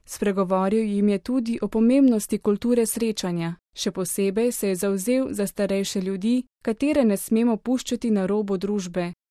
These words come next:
saj jim s tem onemogočimo, da bi s svojo modrostjo obogatili le to. Največ sporočil med svetovnim dnevom mladih pa je sveti oče namenil mlajšim generacijam.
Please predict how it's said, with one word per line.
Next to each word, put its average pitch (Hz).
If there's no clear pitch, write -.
saj 196
jim 190
s -
tem 220
onemogočimo, 208
da 226
bi 226
s -
svojo 220
modrostjo 226
obogatili 220
le 196
to. 170
Največ 247
sporočil 220
med 196
svetovnim 208
dnevom 208
mladih 233
pa 202
je 185
sveti 214
oče 196
namenil 208
mlajšim 196
generacijam. 185